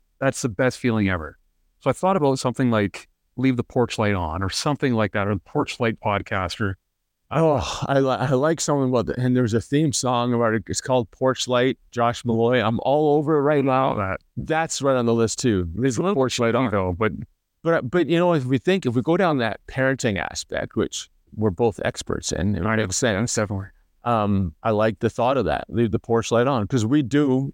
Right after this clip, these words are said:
Speaker 2: you know, it is one of the greatest joys that my wife Christy and I have i-, is when the kids come home
Speaker 1: Yeah.
Speaker 2: and we're all together. That's the,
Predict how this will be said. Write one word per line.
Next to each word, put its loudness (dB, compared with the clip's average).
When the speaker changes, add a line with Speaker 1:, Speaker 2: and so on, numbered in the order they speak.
Speaker 2:
you 2
know, 2
it 4
is 2
one 0
of 2
the 2
greatest 0
joys 2
that 2
my 0
wife 0
Christy 0
and 2
I -2
have -2
i-, 4
is 2
when 2
the 0
kids -4
come -2
home 0
Speaker 1:
Yeah. -6
Speaker 2:
and 2
we're 0
all 2
together. 0
That's 0
the, 0